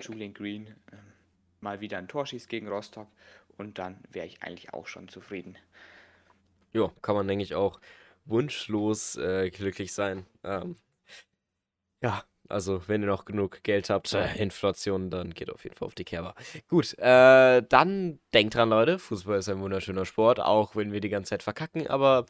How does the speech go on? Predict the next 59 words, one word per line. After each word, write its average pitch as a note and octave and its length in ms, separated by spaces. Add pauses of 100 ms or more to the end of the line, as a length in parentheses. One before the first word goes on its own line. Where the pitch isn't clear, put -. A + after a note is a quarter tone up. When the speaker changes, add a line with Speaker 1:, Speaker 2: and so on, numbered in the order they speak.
Speaker 2:
wir C3+ 220
setzen A2 280
einfach G2+ 220
ein F#2 140
Lächeln F2+ 260
auf. F2 280 (640)
Ähm, F#2 400 (100)
ich F#2 100
glaub, A2 260 (180)
wie A2+ 80
du G#2+ 100
grad G#2+ 180
schon G#2 160
gesagt G2+ 360
hast, G2 160
wir G#2 80
machen G2+ 200
uns G2 120
bei G2 120
vielen G#2+ 380
Hörern G#2+ 340
unbeliebt, A#2+ 520
aber G#2 240
wir G2+ 80
dissen G#2 240
die G#2 80
ganze G2+ 220
Zeit F#2 80
Abiyama, F#2 460
also F2 360 (200)
über F#2 180
die E2+ 100
Frage F2+ 300
müssen F2+ 160
wir F#2 60
uns F2+ 80
eigentlich F2+ 260
keine F2 200
Sorgen F#2 220
mehr F2+ 140
machen. F2 200
Das F#2+ 140
ist, G2 140
glaub F#2+ 160
ich, F#2+ 100
schon F#2+ 140
von F#2 160
vornherein F#2+ 400
so. F2 120 (440)
Gut, - 420
ähm, C3+ 540 (100)
dann C3 400 (140)
würde G2+ 160
ich - 80
sagen, G2 500 (120)
bis - 180
in G#2 120
einer G2 300
Woche. B2 340